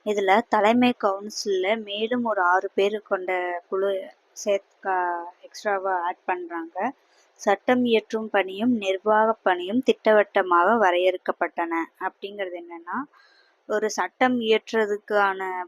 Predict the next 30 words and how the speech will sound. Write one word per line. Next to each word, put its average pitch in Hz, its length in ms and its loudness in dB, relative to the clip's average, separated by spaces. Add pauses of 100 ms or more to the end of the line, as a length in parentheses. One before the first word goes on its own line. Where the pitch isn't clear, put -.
(140)
பணி, 220 420 -2
அப்புறம் 233 360 -6
நிர்வாக 214 640 0
அஃபிஷியல், 220 460 -4 (240)
ஆஃபீஸ் 214 400 -2
ஒர்க்கர்ஸ், 180 560 -6 (320)
இது 202 180 0
மாதிரி 202 340 0
பார்த்தோம்னா, 185 480 -2 (500)
அது 202 240 0
இப்படிதான் 226 500 0
இருக்கணும் 214 420 -6
அப்படின்றது 208 600 -4
ஒரு 196 420 -2 (640)
cut - 180 -2
and 233 200 -2
ரைட்டா 214 300 0 (100)
சொல்ற 190 280 -8
மாதிரி 202 340 -4
வரையறுத்திருந்தாங்க. 180 960 -6 (600)
Then 233 240 0
போட்டித் 220 380 2
தேர்வு 214 360 2
மூலம் 202 380 -2
அரசு 190 400 -4
பணி, 165 300 -10 (480)
அதாவது 208 540 2
அந்த 208 280 -2
காலத்திலேயே 214 520 0
வந்துட்டு, 202 500 -4